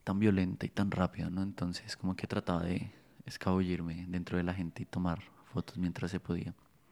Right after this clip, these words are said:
Fue un año bien extraño, bien violento, bien triste, pero de mucho crecimiento, siento yo. Y ya en dos mil diecisiete tomo la decisión de dedicarme a la fotografía, como que esto me gusta, esto tengo que hacerlo.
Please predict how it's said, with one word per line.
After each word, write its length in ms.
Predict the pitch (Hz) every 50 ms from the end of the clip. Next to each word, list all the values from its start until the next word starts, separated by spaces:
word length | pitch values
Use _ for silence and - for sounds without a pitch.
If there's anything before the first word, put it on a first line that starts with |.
| - - - - -
Fue 120 | - - -
un 60 | 101
año 160 | 98 98 101
bien 160 | 104 107 107
extraño, 400 | 107 - - - 110 104 104 107
bien 500 | 110 104 92 90 90 90 87 90 85 82 -
violento, 800 | - 98 98 92 92 98 104 101 98 95 95 95 - - 110 120 - - - -
bien 540 | - 123 87 90 87 87 87 87 87 90 87 - _
triste, 480 | - 98 101 95 90 - - - 104 110 - - - - - - - - - - - - - - - - - - - - -
pero 200 | 101 98 95 92
de 80 | 90
mucho 240 | 87 90 87 - 82
crecimiento, 480 | 87 90 87 95 90 90 87 82 - -
siento 300 | 87 85 80 80 - 82
yo. 120 | - 87 - - - - - - - - - - - - -
Y 60 | 113
ya 80 | 107 104
en 80 | 101
dos 100 | 101 101
mil 100 | 107 104
diecisiete 320 | 101 110 110 113 104 - 95
tomo 200 | - 98 98 95
la 80 | 98
decisión 200 | 98 101 104 95
de 100 | 87 90
dedicarme 340 | 95 92 - 95 85 85 85
a 20 |
la 80 | 82 82
fotografía, 380 | 90 - - 92 90 90 90 -
como 180 | - 85 -
que 160 | - - - -
esto 200 | - - - -
me 80 | 87
gusta, 260 | 87 104 - - - -
esto 200 | - - - 117
tengo 120 | - 123
que 120 | - - -
hacerlo. 240 | - 165 - -